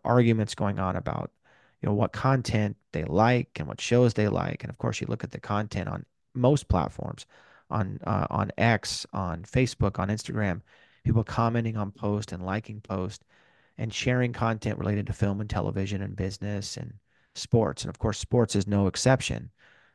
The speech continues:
You know, social media and sports, um, you know, s-, sports lives on social media in many ways.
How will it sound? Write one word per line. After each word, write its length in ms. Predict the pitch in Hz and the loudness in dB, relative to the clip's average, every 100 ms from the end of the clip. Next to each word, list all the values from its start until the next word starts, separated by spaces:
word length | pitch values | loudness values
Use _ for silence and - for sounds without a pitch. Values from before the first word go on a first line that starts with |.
| _ | _
You 60 | - | -10
know, 60 | - | 0
social 380 | - 113 - | 4 4 4
media 520 | 98 101 104 98 90 - _ _ _ - | 2 2 4 4 2 -2 _ _ _ -6
and 160 | 101 | -4
sports, 640 | - - 107 90 - - 50 | -2 2 4 4 0 -6 -4
um, 360 | 50 50 - _ - | -4 -6 -10 _ -6
you 80 | 95 | -4
know, 80 | |
s-, 120 | 85 - | -4 -6
sports 460 | - - 147 139 | -10 6 6 8
lives 280 | 107 156 151 | 8 8 8
on 160 | 107 90 | 4 2
social 340 | 104 101 90 | 2 0 0
media 280 | 90 82 82 | -2 0 0
in 80 | 98 | 0
many 200 | 90 85 | 0 0
ways. 400 | 50 - - | -2 -2 -4